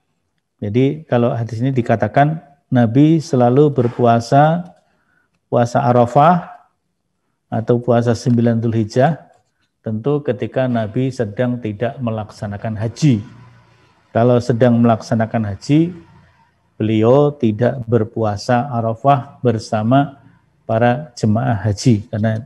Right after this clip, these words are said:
juga beliau haji hanya se-, satu kali, ya. Kemudian beliau juga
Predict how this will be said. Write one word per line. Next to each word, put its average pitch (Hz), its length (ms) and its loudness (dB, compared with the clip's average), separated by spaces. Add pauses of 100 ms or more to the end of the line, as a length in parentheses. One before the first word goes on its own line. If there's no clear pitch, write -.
juga - 300 -6
beliau 120 260 2
haji 117 480 -2
hanya 127 240 -2
se-, - 160 -8 (220)
satu 117 320 -2
kali, 101 340 0
ya. 123 60 -6 (840)
Kemudian 123 400 4
beliau 131 200 6
juga 135 520 0